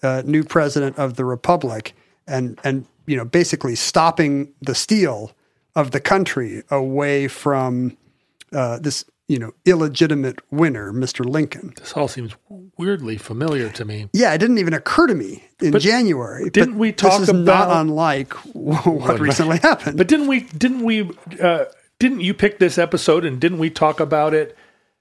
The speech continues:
Speaker 2: with a certain amount of prescience, uh, even though it seemed completely unlikely that this would happen, but we,
Speaker 1: Yeah.
Speaker 2: we picked it because an election was coming, and
Speaker 1: I
Speaker 2: this
Speaker 1: think
Speaker 2: felt
Speaker 1: so.
Speaker 2: like a contentious
Speaker 1: I remember picking election ties for
Speaker 2: Yeah.
Speaker 1: that reason, just
Speaker 2: Yeah.
Speaker 1: because,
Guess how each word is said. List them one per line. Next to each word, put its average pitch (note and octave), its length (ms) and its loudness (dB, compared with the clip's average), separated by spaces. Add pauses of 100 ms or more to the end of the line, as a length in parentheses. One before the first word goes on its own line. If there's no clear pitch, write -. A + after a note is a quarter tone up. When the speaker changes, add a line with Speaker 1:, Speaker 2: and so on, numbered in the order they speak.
(140)
Speaker 2:
with D3 260 2
a F#3+ 80 6
certain F#3 300 2
amount F3+ 260 0
of F3 140 -6
prescience, G#3 840 0
uh, D#3 640 2 (680)
even F#3+ 240 2
though E3 120 6
it C#3+ 100 0
seemed D3 260 -2
completely D#3 380 2
unlikely C3 420 0
that A2 160 -8
this B2 180 2
would A2 80 -2
happen, B2 360 -2
but B2+ 220 -2 (280)
we, - 100 6
Speaker 1:
Yeah. - 220 2
Speaker 2:
we D#3 140 4
picked G3 320 0
it C#3+ 120 2
because C3+ 360 4
an B2+ 140 2
election B2 340 0
was A2+ 120 -4
coming, A#2 400 0
and A2 80 0
Speaker 1:
I - 20 2
Speaker 2:
this A#2+ 120 0
Speaker 1:
think A#2+ 100 2
Speaker 2:
felt B2+ 140 4
Speaker 1:
so. A#2+ 60 -2
Speaker 2:
like A2+ 200 -2
a A2+ 40 -12
contentious G#2 520 -6
Speaker 1:
I A3 80 4
remember A3+ 400 2
picking F#3 520 2
election D#3 460 2
ties C3+ 540 -2
for - 160 0
Speaker 2:
Yeah. B2+ 60 0 (180)
Speaker 1:
that - 80 -8
reason, C3+ 500 -4
just A#2+ 180 -6
Speaker 2:
Yeah. G#2 40 -10
Speaker 1:
because, C#3 500 -2